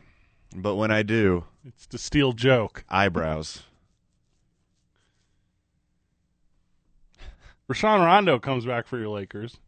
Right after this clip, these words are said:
Speaker 2: Okay. I mean, I get you don't. He's never scored points in his
Speaker 1: Wh-,
Speaker 2: career.
Speaker 1: what do you mean, your Lakers?
Speaker 2: You love the Lakers.
Speaker 1: I don't dislike the Lakers.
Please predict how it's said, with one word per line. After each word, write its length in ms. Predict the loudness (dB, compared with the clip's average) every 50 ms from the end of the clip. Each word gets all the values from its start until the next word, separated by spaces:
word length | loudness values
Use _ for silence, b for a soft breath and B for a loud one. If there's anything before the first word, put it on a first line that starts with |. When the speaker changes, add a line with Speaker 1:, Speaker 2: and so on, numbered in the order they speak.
| _ _ _ _ _ _ _ _ _ _ _ _ _ _ _ _ _ _ -20 _ _ _ -20 -20 -20 -20 -20 -20 -20 _ _ _ _ _ _ -20 -20 -20 -18 _ -10
Speaker 2:
Okay. 300 | -8 -6 -6 -6 -8 -8 -10 -18 -20 -20 -20 _ _ -12
I 80 | -8 -6
mean, 280 | -4 -4 -4 -6 -8 -10 -14 -20 -20 -20 -20 _ _ _ _ _ _ _ _ _ _ _ _ -12
I 60 | -8
get 240 | -4 -2 -2 -2 -2
you 100 | -2 -2
don't. 180 | -2 -2 -4 -6
He's 240 | -6 -6 -4 0 2
never 240 | 4 4 4 2
scored 400 | 0 -2 0 4 4 4 4 4
points 300 | 2 0 0 0 0 0
in 60 | -2 -4
his 100 | -4 -4
Speaker 1:
Wh-, 100 | -4 -2
Speaker 2:
career. 440 | 0 0 2 2 2 2 0 0
Speaker 1:
what 80 | 0 0
do 80 | 2 2
you 80 | 2
mean, 260 | 2 2 0 0 0
your 560 | -2 -4 -4 -4 -2 -2 0 2 2 2 2 2
Lakers? 680 | 2 2 2 2 2 0 -4 -12 -14 -14 -14 -12 -6 -2
Speaker 2:
You 120 | 0 4
love 240 | 6 6 6 6 4
the 80 | 0 -4
Lakers. 480 | -4 -4 -8 -12 -16 -20 -20 -20 -20 _ _ _ _ _ _ _ _ _ _ _ _ _ _ _ _ -6
Speaker 1:
I 60 | -4
don't 180 | -4 -4 -4 -4
dislike 460 | -8 -8 -8 -8 -6 -6 -6 -6 -6
the 100 | -8 -12
Lakers. 400 | -12 -12 -14 -14 -16 -18 -20 -20